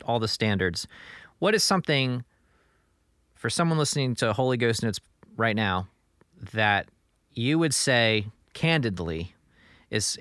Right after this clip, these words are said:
something important to keep in mind or to listen for, or just something unique that you might be able to bring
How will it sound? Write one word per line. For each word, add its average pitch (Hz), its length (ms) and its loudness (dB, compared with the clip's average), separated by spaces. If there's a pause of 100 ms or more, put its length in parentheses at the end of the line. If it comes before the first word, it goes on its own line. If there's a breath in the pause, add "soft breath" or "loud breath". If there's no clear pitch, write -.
something 139 380 -2
important 113 340 -2
to 104 60 -6
keep 113 220 -6
in 113 80 0
mind 101 260 0
or 98 140 0
to 104 140 -4
listen 110 320 -2
for, 95 500 0 (380 loud breath)
or 98 460 0 (220 soft breath)
just - 200 -4
something 135 300 -2
unique 110 480 -4 (120)
that 92 320 -2
you 107 100 -4
might 98 220 -4
be 98 160 -4
able 92 200 -4
to 90 500 -6 (200)
bring 95 480 -2